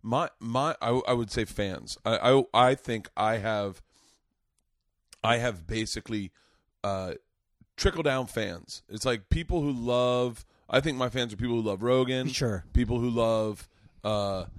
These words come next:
Speaker 1: like, are, they're fans of podcasts.
Speaker 2: Yeah.
Speaker 1: And so, and I think that's where they connect with me is they know I'm a fan of podcasts. I remember I was in, uh, Scotland one week, one doing T V, and, uh, I just put it out on Twitter. I was like, uh, "If anyone wants to have a beer with me in Scotland,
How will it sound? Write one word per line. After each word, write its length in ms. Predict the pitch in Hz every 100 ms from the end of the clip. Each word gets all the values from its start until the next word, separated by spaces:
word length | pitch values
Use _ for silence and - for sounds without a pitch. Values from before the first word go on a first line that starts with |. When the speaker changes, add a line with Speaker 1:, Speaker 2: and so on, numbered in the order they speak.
| - - - -
Speaker 1:
like, 240 | 120 107 -
are, 120 | 131
they're 160 | 147
fans 400 | 143 170 156 143
of 160 | 123 104 -
podcasts. 880 | - 151 139 - 87 - - - 156
Speaker 2:
Yeah. 200 | 147 110
Speaker 1:
And 120 | 120
so, 260 | - 127 -
and 100 | 127
I 60 |
think 240 | 127 156 123
that's 200 | 127 123
where 100 | 120
they 100 | 117
connect 280 | - 110 -
with 120 | 107
me 160 | 131 127
is 180 | 110 - - - -
they 120 | 120
know 160 | 123 117
I'm 120 | 131
a 60 |
fan 160 | 113 110
of 80 | 101
podcasts. 400 | 98 98 104 -
I 100 | 123
remember 380 | 147 147 123 101 - -
I 80 | -
was 160 | 120 113
in, 160 | 110 107
uh, 300 | - 110 104 -
Scotland 580 | - - 117 104 131 120
one 160 | 107 107
week, 360 | 104 98 - -
one 380 | 113 117 107 - _ 101
doing 360 | 104 110 107 95 _
T 160 | - 117
V, 340 | 107 123 104 - _ _ _ _ -
and, 320 | 110 107 107
uh, 280 | 101 98 92 - _ _ _ 110
I 80 |
just 200 | 113 123
put 140 | - 127
it 80 | 117
out 80 | 113
on 120 | 107
Twitter. 280 | 117 120 104
I 40 |
was 100 | 98
like, 340 | 98 95 -
uh, 180 | 98 90
"If 100 | 92
anyone 280 | 117 123 120
wants 140 | 120 -
to 60 |
have 80 | 117
a 60 | 95
beer 160 | 110
with 100 | 123
me 80 | 113
in 80 | 107
Scotland, 560 | - 107 98 101 90